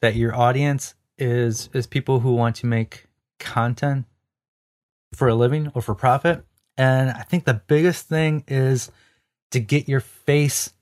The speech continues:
out there. So every, if you're, if you're posting an Instagram photo, make sure your face is in the photo, 'cause people are buying into your personality, not just,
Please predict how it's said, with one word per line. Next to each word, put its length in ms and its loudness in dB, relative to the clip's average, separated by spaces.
out 260 -2
there. 320 -10
So 420 2
every, 260 0
if 160 -4
you're, 320 0
if 180 -4
you're 100 2
posting 400 0
an 100 0
Instagram 540 -2
photo, 240 -2
make 240 -4
sure 160 -4
your 100 2
face 380 -2
is 140 -2
in 80 0
the 80 -2
photo, 360 -2
'cause 340 -8
people 340 0
are 200 2
buying 440 0
into 280 -2
your 120 0
personality, 880 -2
not 440 2
just, 480 -2